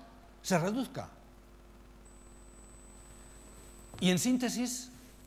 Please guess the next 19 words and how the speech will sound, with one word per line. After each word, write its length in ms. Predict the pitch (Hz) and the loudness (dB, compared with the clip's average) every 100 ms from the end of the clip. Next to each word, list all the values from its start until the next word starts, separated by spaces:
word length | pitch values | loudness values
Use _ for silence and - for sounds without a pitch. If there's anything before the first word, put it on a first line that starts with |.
| - | -6
si 380 | - 180 165 - - - - - - - | 2 4 4 2 -10 -20 -20 -20 -20 -2
preconizamos 540 | 180 170 156 139 208 220 | 2 4 4 4 2 2
la 80 | |
ciudad 240 | 214 208 196 | 2 4 4
densa, 420 | 208 196 180 175 - - - | 4 2 -2 -4 -10 -14 -2
algunos 260 | 135 143 | 2 4
dirán, 160 | 139 131 | 2 0
"Sí, 140 | 220 | 0
sí, 160 | - 220 | 0 0
pero 100 | 151 | 0
la 80 | 120 | -2
ciudad 180 | 160 | -2
densa 180 | 180 214 | -2 0
también 260 | 180 165 170 | 0 0 -2
es 80 | 170 | -4
esto". 240 | - 127 - - - - | -8 -12 -14 -20 -20 -4
Claro 280 | 143 196 247 | 2 2 2
que 100 | 151 | -2
sí, 220 | - 98 | -4 -6